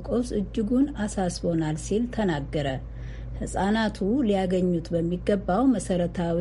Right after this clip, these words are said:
ማህበራዊ አገልግሎት ተደራሽነት ላይ ቀውሱ ያስከተለው አንደምታ የሚያስጨንቅ ነው ብሏል ዩኒሴፍ። የዩኒሴፍ ዋና ዲሬክተር ሄንሪየታ ፎር ባወጡት መግለጫ ህጻናት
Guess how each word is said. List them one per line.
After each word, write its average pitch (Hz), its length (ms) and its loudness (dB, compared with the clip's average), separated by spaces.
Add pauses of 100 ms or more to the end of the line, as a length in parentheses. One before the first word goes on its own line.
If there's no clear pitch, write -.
(120)
ማህበራዊ 165 680 2 (160)
አገልግሎት 175 760 0
ተደራሽነት 170 880 0
ላይ 233 200 4 (540)
ቀውሱ 170 360 0 (160)
ያስከተለው 180 880 0
አንደምታ 220 520 4 (360)
የሚያስጨንቅ 165 880 2
ነው 170 200 2
ብሏል 185 400 4
ዩኒሴፍ። 160 580 0 (600)
የዩኒሴፍ 220 720 2
ዋና 208 260 4 (100)
ዲሬክተር 185 520 0
ሄንሪየታ 208 680 2
ፎር 160 280 -2
ባወጡት 175 500 0
መግለጫ 214 420 0 (640)
ህጻናት 214 640 0